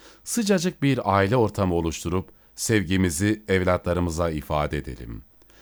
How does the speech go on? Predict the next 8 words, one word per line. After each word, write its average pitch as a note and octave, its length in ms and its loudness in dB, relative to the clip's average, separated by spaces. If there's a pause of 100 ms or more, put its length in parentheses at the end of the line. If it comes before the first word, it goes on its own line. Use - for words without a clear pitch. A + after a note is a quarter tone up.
(140)
Sevgi A2+ 480 2
sevgiyi, E2+ 760 -2 (240)
korku A2+ 520 -2
korkuyu, F#2 720 -2 (280)
merhamet F#2+ 640 0
de F2 100 2
merhameti D#2+ 600 -4
getirir. A#1+ 640 -14